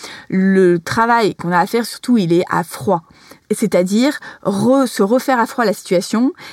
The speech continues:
et voir les choses différemment. Se dire, « OK, pourquoi en fait là j'ai pété un câble ? » Et peut-être que déjà, euh, dans ce pétage de câble, il y a le fait que nous, on est à bout en fait. On n'en peut plus, on est fatigué, on en a marre de gérer toutes ces situations.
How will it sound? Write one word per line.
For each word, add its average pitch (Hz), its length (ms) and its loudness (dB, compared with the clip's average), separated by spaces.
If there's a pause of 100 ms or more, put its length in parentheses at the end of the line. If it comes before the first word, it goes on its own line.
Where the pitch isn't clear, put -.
(100)
et 202 100 2
voir 240 220 4
les 214 100 2
choses 233 300 -2
différemment. 208 500 -2 (140)
Se - 140 -14
dire, « 196 180 0
OK, 175 280 -4
pourquoi - 280 -6
en 202 40 2
fait 202 200 -4
là 180 100 2
j'ai 190 140 -2
pété 170 180 -2
un 170 100 -6
câble ? » - 220 -12 (520)
Et 185 80 0
peut-être 277 360 0
que - 80 -4
déjà, 202 540 2 (340)
euh, 175 60 2
dans 190 120 -2
ce 196 80 -6
pétage 214 280 0
de 180 100 -2
câble, 220 420 0
il - 40 -6
y 196 40 2
a 180 40 2
le 175 80 2
fait 226 160 -2
que 190 100 -4
nous, 196 240 2
on 196 100 0
est 175 120 0
à 165 100 2
bout 196 220 0
en 180 80 -4
fait. 165 180 -8 (100)
On 175 140 -2
n'en 208 180 0
peut 165 220 -12
plus, 233 300 0
on 180 100 -6
est - 140 -10
fatigué, 208 800 -2 (280)
on - 60 -6
en 165 80 -2
a - 80 -4
marre 214 400 2
de 95 440 -8
gérer 175 300 -2
toutes - 140 -14
ces 190 80 -2
situations. 185 600 0